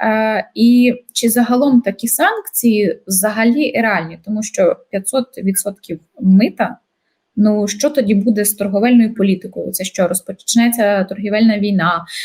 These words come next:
Як такі санкції можуть позначитися на, загалом на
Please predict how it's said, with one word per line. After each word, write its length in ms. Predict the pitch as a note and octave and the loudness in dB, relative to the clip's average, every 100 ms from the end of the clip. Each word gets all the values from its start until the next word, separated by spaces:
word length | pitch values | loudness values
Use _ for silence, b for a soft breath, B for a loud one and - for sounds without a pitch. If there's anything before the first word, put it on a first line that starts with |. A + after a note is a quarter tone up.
| B - | B -10
Як 380 | E3 F3 G3 | -4 -2 -2
такі 200 | - A#3+ | -2 -2
санкції 420 | A#3+ B3 A#3+ A#3 A3+ | 2 4 4 4 4
можуть 300 | A3+ A3+ A3+ | 4 2 -2
позначитися 680 | G#3+ A3 A3+ - A#3 - G#3+ | 0 0 0 -4 -4 -2 -2
на, 440 | G3+ G3+ G3+ G3 | 0 0 -2 -2
загалом 500 | F#3+ F#3+ F#3+ E4+ D#4+ | -2 0 2 2 2
на 440 | G3+ G3 F#3+ G3 | 2 2 2 2